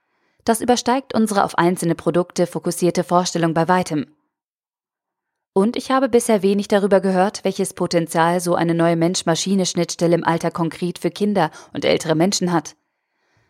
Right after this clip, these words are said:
Aber ich lächle, wenn mein Vierjähriger sich ein neues Hörspiel anmacht oder meine über achtzig Jahre alten Eltern nach geeigneter Musik für sich suchen.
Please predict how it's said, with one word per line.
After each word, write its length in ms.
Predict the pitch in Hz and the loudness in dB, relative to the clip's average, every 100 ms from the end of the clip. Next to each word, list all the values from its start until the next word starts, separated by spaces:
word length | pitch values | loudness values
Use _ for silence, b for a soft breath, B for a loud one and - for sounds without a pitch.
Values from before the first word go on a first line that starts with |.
| _ _ _ - | _ _ _ -6
Aber 260 | 226 240 247 | -2 0 0
ich 100 | 247 | 2
lächle, 400 | 240 - 165 156 | 0 2 0 0
wenn 140 | 156 | 2
mein 140 | 151 | 2
Vierjähriger 580 | 151 190 180 170 170 165 | 0 0 2 0 2 0
sich 180 | 165 165 | 0 -2
ein 80 | 165 | 0
neues 280 | 160 170 190 | 2 2 0
Hörspiel 340 | 196 - 165 | -4 -2 -2
anmacht 520 | 160 160 165 - - _ | 0 -2 -4 -6 -18 _
oder 300 | 170 165 156 | -4 0 2
meine 240 | 156 156 | 2 0
über 160 | 156 156 | -2 -4
achtzig 320 | 175 - 170 | -6 -6 0
Jahre 240 | 170 170 | 0 0
alten 260 | 165 180 190 | -2 -2 -4
Eltern 400 | 175 180 202 208 | -2 -2 -2 -4
nach 160 | 214 - | -6 -2
geeigneter 480 | 190 214 214 196 | -2 -2 -4 -2
Musik 320 | 180 170 190 - | -2 -2 -4 -4
für 100 | 156 | -4
sich 200 | 160 - | -4 -2
suchen. 440 | 160 160 151 - | -4 -2 -6 -6